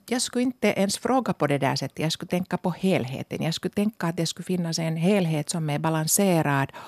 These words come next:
Och, eh, det finns förstås olika behov. Och så när vi kommer till den saken att, eh, kommuninvånarna skulle vara nöjda. Och sen igen det här ekonomisidan. Så det är troligtvis jätteviktiga saker som man måste balansera och se ihop.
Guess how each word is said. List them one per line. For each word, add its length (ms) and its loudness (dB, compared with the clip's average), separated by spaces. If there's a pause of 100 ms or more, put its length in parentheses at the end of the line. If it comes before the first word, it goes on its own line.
(160)
Och, 420 4
eh, 280 4
det 100 4
finns 280 4
förstås 400 -2
olika 380 2
behov. 460 0 (380)
Och 280 -6
så 80 2
när 160 6
vi 80 4
kommer 360 2
till 280 0
den 320 6
saken 500 2
att, 240 -2
eh, 240 2 (420)
kommuninvånarna 1000 4
skulle 240 -6
vara 340 -4
nöjda. 560 4
Och 420 0
sen 240 6
igen 280 2
det 80 -2
här 260 -2
ekonomisidan. 1040 0
Så 140 0
det 240 4
är 100 2 (160)
troligtvis 760 4 (440)
jätteviktiga 720 2
saker 420 0
som 200 -4
man 100 -2
måste 220 -4
balansera 640 0
och 100 -4
se 280 -6
ihop. 340 -12